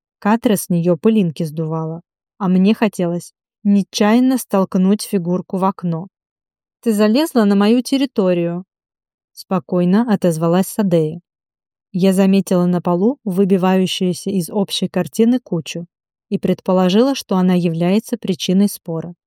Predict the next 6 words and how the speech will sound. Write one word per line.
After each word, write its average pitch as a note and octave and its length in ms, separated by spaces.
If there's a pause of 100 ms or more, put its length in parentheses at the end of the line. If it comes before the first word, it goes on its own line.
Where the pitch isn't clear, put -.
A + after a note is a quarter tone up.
(600)
Не F#3 200
обращая F#3 520
на F3 100
них E3+ 280
внимания, E3+ 640 (340)
переоделась, F#3 800